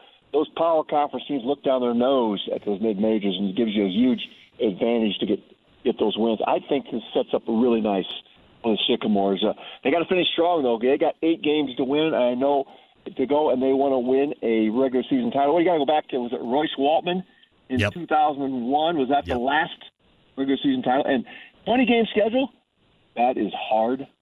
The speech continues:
Speaker 1: to do.
Speaker 2: Yeah, and that Royce Waltman season, the late Royce Waltman, um, they won a tournament game against Kelvin Sampson in Oklahoma that particular year, too.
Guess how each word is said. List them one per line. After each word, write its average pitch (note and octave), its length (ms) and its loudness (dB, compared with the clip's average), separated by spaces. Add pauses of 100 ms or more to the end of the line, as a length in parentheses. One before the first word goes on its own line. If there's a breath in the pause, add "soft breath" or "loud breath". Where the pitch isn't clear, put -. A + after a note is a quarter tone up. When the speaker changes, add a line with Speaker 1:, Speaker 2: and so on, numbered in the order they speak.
Speaker 1:
to D3 40 -10
do. G2 340 -4
Speaker 2:
Yeah, D3+ 420 2
and C3+ 80 0
that D#3 160 0
Royce D#3 260 2
Waltman C#3+ 440 0
season, C3 360 0
the B2+ 80 2
late D#3+ 320 0
Royce A2+ 280 0
Waltman, G#2+ 560 2
um, G#2+ 460 -2
they G#2 160 0
won C#3 600 0 (220)
a A#2 120 0
tournament E3+ 360 -2
game F#2+ 300 -4 (180)
against G#2+ 320 -2
Kelvin C#3 280 -2
Sampson D3 460 0
in C#3 100 0
Oklahoma D3 600 0 (160)
that F#2 180 -2
particular E2+ 540 -2
year, C#2 240 -6 (260)
too. C#2+ 300 -4